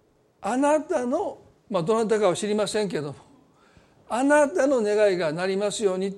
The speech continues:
言ってお賽銭入れる人はあんまりいないと思いますよ。「返してくれ」って。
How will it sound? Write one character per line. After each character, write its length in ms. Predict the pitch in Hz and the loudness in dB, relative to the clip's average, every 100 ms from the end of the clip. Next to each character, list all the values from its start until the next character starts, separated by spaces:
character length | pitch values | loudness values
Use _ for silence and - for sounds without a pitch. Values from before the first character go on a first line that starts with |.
| 190 | -4
言 20 | |
っ 20 | |
て 120 | 170 208 | 2 2
お 100 | 190 | 2
賽 200 | 208 175 | 0 0
銭 140 | 202 | 0
入 40 | |
れ 60 | 202 | 0
る 60 | 190 | 0
人 120 | 170 | 0
は 20 | |
あ 20 | |
ん 20 | 170 | -2
ま 40 | |
り 40 | 185 | -2
い 20 | |
な 80 | 165 | -4
い 60 | |
と 60 | 139 | -6
思 100 | 135 | -10
い 20 | |
ま 80 | 117 | -12
す 100 | - | -16
よ。 80 | 123 _ _ _ _ | -20 _ _ _ _
「返 240 | - 262 | -2 0
し 60 | 226 | 0
て 100 | 208 | -2
く 100 | - | -2
れ」 80 | 156 | -6
っ 20 | |
て。 180 | - | -8